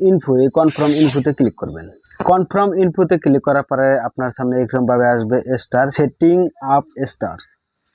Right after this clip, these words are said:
তারপর অল্প ওয়েট করবেন, আপনার স্টার সেটিং হয়ে গেছে। আপনার খালি স্টার সেটিং করলেই নহব,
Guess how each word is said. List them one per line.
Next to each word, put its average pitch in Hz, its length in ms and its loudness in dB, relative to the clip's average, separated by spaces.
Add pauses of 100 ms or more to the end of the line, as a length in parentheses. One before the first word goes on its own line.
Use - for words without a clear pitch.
তারপর 117 260 -2 (100)
অল্প 120 140 -4 (500)
ওয়েট 123 260 -2
করবেন, 131 300 0 (760)
আপনার 131 220 0 (200)
স্টার 143 220 0 (120)
সেটিং 139 240 -2 (100)
হয়ে 117 180 2
গেছে। - 200 -6 (400)
আপনার 170 280 2 (100)
খালি 160 240 2 (480)
স্টার 175 380 0 (100)
সেটিং 160 220 2 (140)
করলেই 151 440 2
নহব, 104 260 -4